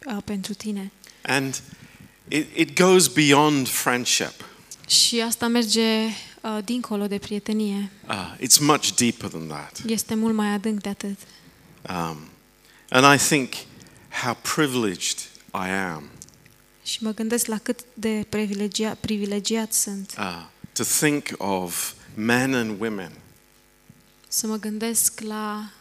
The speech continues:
Speaker 1: bărbați și femei
Speaker 2: uh, that have, uh, been faithful in the battle.
Speaker 1: care au fost credincioși în luptă.
Speaker 2: And maybe, you know, there are never any big headlines about them.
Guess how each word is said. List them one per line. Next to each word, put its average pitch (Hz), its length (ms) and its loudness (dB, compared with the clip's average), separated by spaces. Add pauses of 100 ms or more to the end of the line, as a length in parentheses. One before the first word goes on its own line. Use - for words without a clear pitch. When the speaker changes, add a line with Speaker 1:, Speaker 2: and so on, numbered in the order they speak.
(280)
Speaker 1:
bărbați 220 420 -2
și 240 100 -2
femei 214 480 -6 (420)
Speaker 2:
uh, 90 260 -10 (100)
that 107 200 -4
have, 101 380 -2 (1000)
uh, 87 360 -8 (960)
been 113 180 0
faithful 104 920 2
in 101 200 -6
the 95 100 -4
battle. 85 420 -4 (380)
Speaker 1:
care 220 200 -2
au 208 80 0
fost 226 260 0
credincioși 202 720 -4
în 208 140 -2
luptă. 208 420 -4 (240)
Speaker 2:
And 131 180 2
maybe, 165 640 8 (380)
you 147 140 0
know, 151 200 8
there 143 180 6
are 139 120 6
never 139 360 6
any 131 360 4
big 123 220 6
headlines 123 800 4
about 104 380 2
them. 95 340 -2